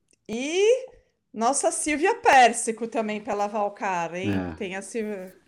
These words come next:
Speaker 2: Mas, mas, é, quando a gente, eu a vi agora, acho que ela ainda tem muito ainda pra,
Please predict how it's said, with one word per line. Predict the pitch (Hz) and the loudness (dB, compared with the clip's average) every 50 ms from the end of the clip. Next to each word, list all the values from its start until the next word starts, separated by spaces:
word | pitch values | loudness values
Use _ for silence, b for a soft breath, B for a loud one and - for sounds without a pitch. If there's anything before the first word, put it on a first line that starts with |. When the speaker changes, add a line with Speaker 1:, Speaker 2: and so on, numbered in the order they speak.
| _ - | _ -4
Speaker 2:
Mas, | 123 123 131 127 123 - - - - _ _ _ _ _ _ _ _ _ _ _ _ _ - | 0 2 2 2 2 -2 -12 -18 -20 _ _ _ _ _ _ _ _ _ _ _ _ _ 2
mas, | 143 143 147 151 151 | 6 8 10 10 10
é, | 160 165 160 151 147 143 - | 10 10 10 10 8 6 6
quando | 156 156 156 | 8 10 10
a | 160 151 | 10 10
gente, | 143 143 - - | 8 6 4 4
eu | 160 151 151 151 143 143 - - - 156 170 165 | 4 6 4 4 0 -2 -2 2 4 6 8 8
a | 151 | 8
vi | 131 123 139 170 180 165 | 6 6 8 10 10 12
agora, | 156 151 143 135 131 131 139 143 151 160 165 165 160 160 156 151 151 147 147 143 139 143 139 | 12 10 8 4 6 8 10 10 12 12 10 8 8 8 6 6 6 4 2 0 -2 -4 -4
acho | 135 135 - | -6 -4 -2
que | - | 0
ela | 143 139 143 | 2 4 4
ainda | 139 139 135 | 4 4 4
tem | - 151 135 | 4 4 4
muito | 131 135 143 143 - 143 | 6 6 4 4 4 2
ainda | 135 131 131 131 120 | 2 4 2 2 0
pra, | 117 - 123 123 117 110 104 101 | 0 -2 -2 -2 -2 -2 -4 -8